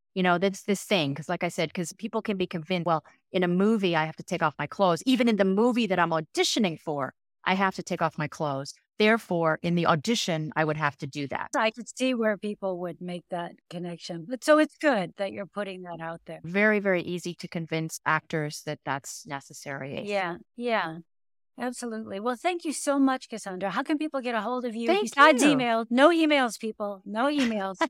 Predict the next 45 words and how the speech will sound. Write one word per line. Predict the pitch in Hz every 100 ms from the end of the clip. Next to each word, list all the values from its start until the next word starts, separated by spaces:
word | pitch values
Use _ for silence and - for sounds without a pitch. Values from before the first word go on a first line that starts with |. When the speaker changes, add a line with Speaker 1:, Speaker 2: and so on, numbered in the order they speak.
| - 370 -
Speaker 2:
<laughs> | 359 226 302 269 - - - _ _ _ _ _ _ -
Speaker 1:
Yeah, | 247 254 175
Speaker 2:
Facebook. | 233 226
Speaker 1:
follow | 233 240 240
on | 226
Instagram. | 220 - 247 226 220 220 214 214 -
That's | 214 -
fine. | 208 208 202 247 247 - -
I | -
mean, | 240 -
I | 233 294
try | - 277 277
to | 285 240
do, | - 240 240 233
I, | 214 226
I | 220
use | 226 254 254
Cast | - 240 226
Upload | - 208 247 240 233 220
a |
lot, | 202 202 208 208
and | 208
I | 214
do | 185 254 277
try | - 220 185
to | 170
throw | 165 - 190 180 -
out | 175 170 165 -
breakdown. | 190 185 - 147 139 135 143
You | 180
know, | 180
I | 180
did | 170 202
it | 190
for | - 180 175 165
A | 165
Trillion | - 175 165
Dollars | 165 185 185 185 175
where | 180 160
I | 165
had | 165 156
some | 165 160
roles | 180 170 170 165
and | 165 156
I, | 151